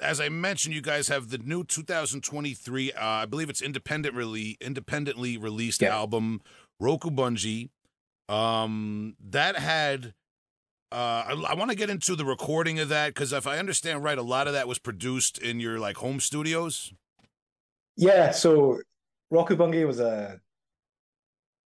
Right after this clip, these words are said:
Speaker 2: that's probably, like, um, how to put this? Probably the most effort we spent on the recording. Like, after Unit One, which we did, like, we tracked in, like, a traditional way.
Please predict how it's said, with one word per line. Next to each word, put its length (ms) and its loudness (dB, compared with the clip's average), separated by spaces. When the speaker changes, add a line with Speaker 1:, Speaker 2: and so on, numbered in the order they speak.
Speaker 2:
that's 140 4
probably, 280 8
like, 400 2
um, 580 -6
how 160 2
to 60 2
put 140 -8
this? 360 -8
Probably 180 6
the 80 6
most 260 4
effort 260 4
we 100 0
spent 260 4
on 80 -2
the 60 2
recording. 460 4
Like, 340 0
after 280 4
Unit 280 4
One, 360 2
which 160 -10
we 80 -6
did, 180 -4
like, 220 0
we 80 -4
tracked 360 0
in, 60 -8
like, 180 -4
a 220 -4
traditional 440 0
way. 280 0